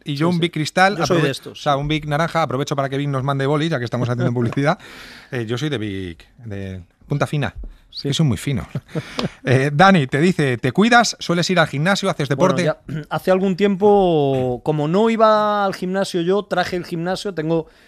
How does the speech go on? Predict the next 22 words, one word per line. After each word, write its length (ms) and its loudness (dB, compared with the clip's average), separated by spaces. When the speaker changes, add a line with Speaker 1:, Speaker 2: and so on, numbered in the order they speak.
Speaker 1:
un 100 -4
gimnasio 400 0
en 80 -4
casa. 340 -2
Speaker 2:
Pero 180 0
no 80 4
Speaker 1:
Y 40 8
Speaker 2:
da 60 8
Speaker 1:
lo 60 8
Speaker 2:
más 100 4
Speaker 1:
que 100 4
hago, 200 4
Speaker 2:
pereza. 180 -2
Speaker 1:
eh, 500 -2
bueno, 280 2
haces 220 -2
pereza, 320 2
pero 160 0
yo 240 2
tengo 200 -2
un 120 0
truco, 360 -4